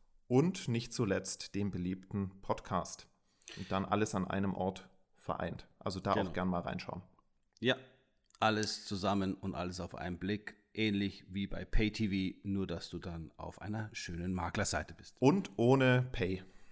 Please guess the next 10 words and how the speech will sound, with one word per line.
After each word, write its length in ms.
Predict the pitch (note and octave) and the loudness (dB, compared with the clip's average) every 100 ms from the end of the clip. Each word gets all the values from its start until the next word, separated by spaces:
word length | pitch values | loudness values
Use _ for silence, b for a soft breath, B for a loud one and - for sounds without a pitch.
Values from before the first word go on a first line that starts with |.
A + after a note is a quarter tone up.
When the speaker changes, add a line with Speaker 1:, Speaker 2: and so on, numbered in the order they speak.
| b b b b - - | b b b b -20 -2
Speaker 1:
Und 160 | C3 | 0
ohne 240 | B2 A#2 A2 | 4 4 4
T 160 | A#2 | 2
V. 200 | F#2+ F#2+ - B B B B | -2 -2 -8 B B B B
<laughs> 420 | B B B _ | B B B _
Okay. 300 | - A#2 - | 2 4 6
Speaker 2:
Genau. 120 | B2+ A2+ - - - - - - - - _ B B | 6 4 0 -2 -2 -6 -12 -18 -20 -20 _ B B
Schön, 240 | - G3 C#3+ | 2 4 4
Sebastian. 500 | A#2+ F#2+ - D2+ - | 2 0 -2 -6 0
Speaker 1:
Ja. 120 | A#2 | 0